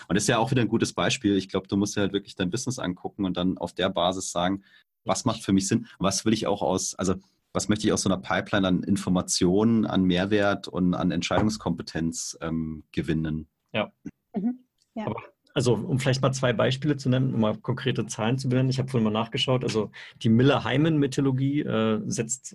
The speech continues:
Speaker 2: äh, vier Pipeline-Stufen ran, ja, in, in
Speaker 3: Mhm.
Speaker 2: ihrer Standardform. Und, äh, bei einem sehr großen C-M-Anbieter in der Standardkonfiguration hast du acht Stufen, ohne Closed One und ohne Closed.
Speaker 3: Mhm. Ah, okay.
Speaker 2: Also,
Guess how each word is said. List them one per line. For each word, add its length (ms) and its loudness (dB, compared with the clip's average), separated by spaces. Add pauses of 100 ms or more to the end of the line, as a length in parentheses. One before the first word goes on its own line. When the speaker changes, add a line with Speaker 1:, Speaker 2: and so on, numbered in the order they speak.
Speaker 2:
äh, 260 -4
vier 460 2 (200)
Pipeline-Stufen 760 0
ran, 340 0 (360)
ja, 180 -2
in, 240 -4
in 80 2
Speaker 3:
Mhm. 220 0 (100)
Speaker 2:
ihrer 120 0
Standardform. 640 0 (400)
Und, 320 2
äh, 220 4
bei 120 -2
einem 260 6
sehr 140 4
großen 300 0
C-M-Anbieter 960 2
in 100 0
der 80 2
Standardkonfiguration 1160 0
hast 160 -10
du 60 -2
acht 440 -8
Stufen, 460 -8 (160)
ohne 280 2
Closed 360 -4
One 180 -2
und 140 -4
ohne 160 -6
Closed. 260 -16 (260)
Speaker 3:
Mhm. 520 -4
Ah, 140 -6
okay. 340 -10 (500)
Speaker 2:
Also, 220 -4